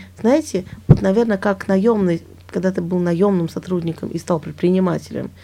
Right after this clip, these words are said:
Вот, не знаю, у меня в свое время была ломка, мне было, еще там двадцать с чем-то лет всего, двадцать два, и я вот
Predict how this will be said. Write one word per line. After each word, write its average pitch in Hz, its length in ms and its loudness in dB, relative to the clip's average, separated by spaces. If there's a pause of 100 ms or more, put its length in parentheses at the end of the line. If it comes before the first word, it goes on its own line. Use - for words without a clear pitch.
(280)
Вот, 175 140 -6
не 180 60 2
знаю, 180 160 4
у - 20 -2
меня 214 140 0
в 226 40 -8
свое 190 180 0
время 180 160 2
была 175 160 2
ломка, 160 360 0
мне 160 160 -2
было, 156 280 -2
еще - 520 -8
там - 240 -6
двадцать 156 240 -4
с - 60 -12
чем-то 180 200 -6
лет 339 160 -2
всего, 113 280 -6
двадцать - 340 -6
два, 381 200 -4 (460)
и - 100 0
я 220 260 2 (160)
вот 175 240 -12